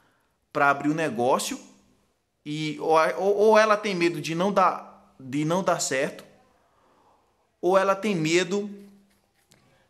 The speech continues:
de, talvez ela tem medo de sair na rua, de sofrer, igual eu pen-, eu pensava também, de sofrer bullying. Sei lá, eu não sei qual é o se-, qual é o seu medo, né? Então, gente, isso é uma coisa que tá na nossa mente.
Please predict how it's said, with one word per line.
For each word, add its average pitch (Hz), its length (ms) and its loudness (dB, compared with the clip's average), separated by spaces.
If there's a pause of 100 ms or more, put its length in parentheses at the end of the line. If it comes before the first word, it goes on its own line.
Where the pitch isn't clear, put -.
(160)
de, 143 340 -4
talvez 147 500 0
ela 147 220 2
tem 165 140 -4
medo 151 300 -2
de 127 80 -8
sair 143 240 -2
na 151 120 0
rua, 143 680 -2
de 123 180 -8
sofrer, 139 720 -4
igual 143 300 2
eu 147 60 -2
pen-, 147 240 -2
eu 139 140 -2
pensava 135 420 -4
também, 123 380 -4
de 120 60 -10
sofrer 127 320 -6
bullying. 131 680 -4 (300)
Sei 240 180 -4
lá, 165 140 2
eu 190 40 0
não 220 120 0
sei 233 180 -4
qual 226 180 2
é 226 80 2
o 240 60 -4
se-, - 200 -4
qual - 200 0
é - 20 2
o 262 80 -2
seu 196 240 -2
medo, 113 360 -4 (600)
né? 120 220 -10 (560)
Então, 175 320 -2
gente, 202 540 -4 (300)
isso 220 300 -4
é 226 40 -4
uma 214 180 -4
coisa 185 320 -6
que 202 120 -12
tá 175 160 0
na 170 120 -2
nossa 165 300 -4
mente. 123 640 -6